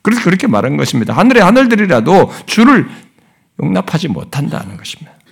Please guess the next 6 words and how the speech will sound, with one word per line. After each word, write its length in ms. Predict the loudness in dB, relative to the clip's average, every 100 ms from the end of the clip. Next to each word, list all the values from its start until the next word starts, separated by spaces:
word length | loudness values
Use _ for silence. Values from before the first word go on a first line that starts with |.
| _ _ _ _ _ -6
또 140 | -4
다윗이 420 | 0 2 2 2
그랬죠. 380 | 0 -2 -2 -4
시편 320 | -4 -2 0
백삼십구 480 | 0 0 -4 -4 -4
편에서 360 | 0 0 0